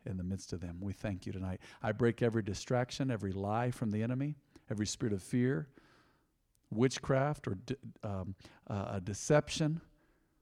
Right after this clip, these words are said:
anything trying to mislead us, Lord, that the veils would be removed fro-, from our eyes so we could see clearly, Lord. Take the <laughs> spiritual earplugs out of our ears so we could hear clearly. And Lord, give us hearts to understand your word tonight.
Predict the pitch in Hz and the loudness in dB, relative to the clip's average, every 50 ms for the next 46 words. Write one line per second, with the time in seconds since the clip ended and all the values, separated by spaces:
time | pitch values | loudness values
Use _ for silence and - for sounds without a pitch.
0 | _ _ _ - 127 135 131 123 135 127 110 - 139 131 127 123 113 107 110 123 | _ _ _ 6 6 8 8 8 6 6 6 4 6 6 6 6 6 6 6 4
1 | 123 - - - 135 127 131 147 143 135 - 139 135 139 131 - - - - - | 4 2 2 2 4 4 6 6 4 4 4 6 6 6 4 0 -6 -14 -12 0
2 | - 127 120 - - 120 110 98 98 117 127 131 143 151 160 170 170 139 131 127 | 4 4 4 6 4 4 2 4 6 6 8 10 10 8 8 6 4 2 2 2
3 | 113 120 117 110 110 107 107 117 123 135 123 123 135 127 123 120 - - - 120 | 4 6 6 8 8 8 8 6 6 6 4 4 4 4 4 4 2 0 2 4
4 | 117 117 120 123 120 104 98 - - 113 107 95 120 107 - - - 123 107 - | 4 4 4 4 4 2 0 0 0 -2 0 -2 -4 -4 -4 -2 -2 -2 -2 -2
5 | - 117 110 95 98 98 92 95 92 90 90 95 - - _ - _ _ _ _ | -4 -4 -2 -2 0 0 0 -2 -2 -4 -6 -8 -10 -16 _ -20 _ _ _ _
6 | _ _ _ _ _ _ - - 147 139 123 - 131 110 - - - - 143 151 | _ _ _ _ _ _ 4 6 6 6 6 6 4 2 2 4 6 10 10 10
7 | 147 127 - 127 127 131 131 135 127 - - 120 107 104 98 95 110 110 107 110 | 10 8 4 2 6 8 8 6 6 6 4 4 6 4 4 4 2 2 4 2
8 | 104 110 104 101 110 117 113 107 - - 110 104 - 110 98 110 135 135 123 - | 2 2 2 2 2 2 2 2 2 0 -2 0 -2 -2 0 2 2 2 2 0
9 | - 123 104 98 98 98 - 113 113 123 127 131 120 117 127 123 135 127 - - | 0 0 0 0 0 -2 0 2 4 6 6 6 6 4 2 4 2 2 2 4
10 | 135 117 101 - - - - - - - - _ _ _ _ _ - 110 107 98 | 4 4 4 2 -4 -12 -16 -18 -20 -20 -20 _ _ _ _ _ -2 0 2 2
11 | 101 104 - - - 120 113 110 107 120 123 113 101 90 90 92 95 87 90 87 | 0 -2 -2 -2 0 0 0 2 2 0 0 0 -2 -2 -4 -6 -6 -6 -6 -8
12 | 85 - | -8 -10